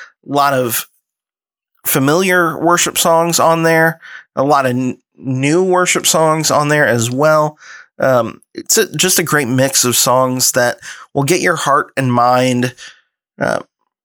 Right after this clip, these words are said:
aimed towards the cross and aimed towards the resurrection and, and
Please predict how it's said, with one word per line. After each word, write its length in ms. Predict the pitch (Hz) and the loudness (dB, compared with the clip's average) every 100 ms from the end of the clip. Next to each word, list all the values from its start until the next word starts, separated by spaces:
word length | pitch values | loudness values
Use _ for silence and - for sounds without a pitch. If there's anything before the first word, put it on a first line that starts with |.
| _ _ _ 156 | _ _ _ -2
aimed 420 | 160 170 160 - | 0 0 -4 -8
towards 400 | - 151 143 - | -2 0 0 0
the 100 | 135 | -4
cross 640 | - 113 107 - - - - _ - - _ | -2 -2 0 0 0 -2 -6 _ -20 -20 _
and 180 | - 143 | -2 0
aimed 300 | 156 156 165 | 0 0 0
towards 320 | - 147 135 | 0 0 0
the 100 | 135 | 0
resurrection 680 | 123 120 123 117 113 - 113 | 0 0 2 0 0 0 0
and, 100 | 104 | 0
and 520 | 120 123 120 131 127 | 0 0 2 0 -2